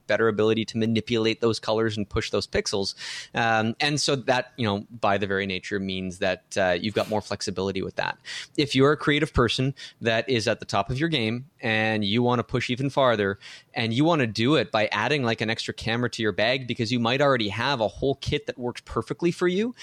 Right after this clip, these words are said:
and you wanna branch out into something that could be potentially the next big thing for you, this could be the camera that bridges the gap and, and lets a lot of people in that role start experimenting with the medium format world. The market for this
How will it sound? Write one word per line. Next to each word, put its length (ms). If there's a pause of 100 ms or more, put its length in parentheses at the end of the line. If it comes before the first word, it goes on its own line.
(160)
and 140
you 80
wanna 160
branch 400
out 160
into 160
something 340
that 160
could 160
be 120
potentially 520
the 80
next 220
big 180
thing 220
for 180
you, 180 (320)
this 220
could 140
be 100
the 80
camera 460
that 260
bridges 360
the 100
gap 500 (280)
and, 540
and 140
lets 160
a 60
lot 280
of 80
people 460 (300)
in 220
that 180
role 340
start 260
experimenting 920
with 500
the 280
medium 280
format 400
world. 260 (360)
The 100
market 400
for 140
this 340